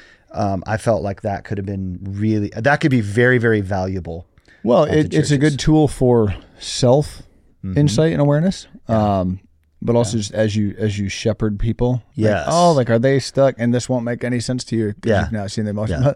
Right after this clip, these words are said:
Speaker 2: <laughs> Like, "Hey, if I'm stuck in these top
Speaker 1: Yeah.
Speaker 2: two sections of the funnel,"
Speaker 1: Yeah.
Speaker 2: uh,
Speaker 1: Spinning my wheels.
Speaker 2: Yeah.
Speaker 1: Yeah.
Speaker 2: Yeah. No, so it was really good. And that's why we did not, uh, shoot an episode last week.
Speaker 1: Yeah.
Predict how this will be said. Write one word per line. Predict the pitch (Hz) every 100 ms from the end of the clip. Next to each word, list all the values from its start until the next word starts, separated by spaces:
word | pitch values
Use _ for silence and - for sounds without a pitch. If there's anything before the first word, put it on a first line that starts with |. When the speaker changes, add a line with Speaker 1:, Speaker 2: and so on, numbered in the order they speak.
| -
Speaker 2:
<laughs> | _
Like, | 127 139
"Hey, | 151
if | 120
I'm | 123
stuck | - 139 123
in |
these | 120 107
top | - 120 -
Speaker 1:
Yeah. | 95 127
Speaker 2:
two | 123 113 - - -
sections | - - 120 - 107 107
of |
the | 95
funnel," | - 113 95 92 - -
Speaker 1:
Yeah. | 87 80 80
Speaker 2:
uh, | 98 92 95 90 _
Speaker 1:
Spinning | - - 135 107
my |
wheels. | 104 101 92 85 -
Speaker 2:
Yeah. | 135 90 - _
Speaker 1:
Yeah. | - 139 123
Speaker 2:
Yeah. | 120 - _ -
No, | - 190
so | 180
it | 185 202
was | 190 185
really | 190
good. | 156 117 92
And | 139
that's | 156 -
why | 147 139
we | 131
did | 123 120
not, | 123 120 127 147 - -
uh, | - 120 110
shoot | - 143 127
an |
episode | 117 117 - 113 113 101 -
last | 101 92 101 -
week. | 92 98 160
Speaker 1:
Yeah. | 87 87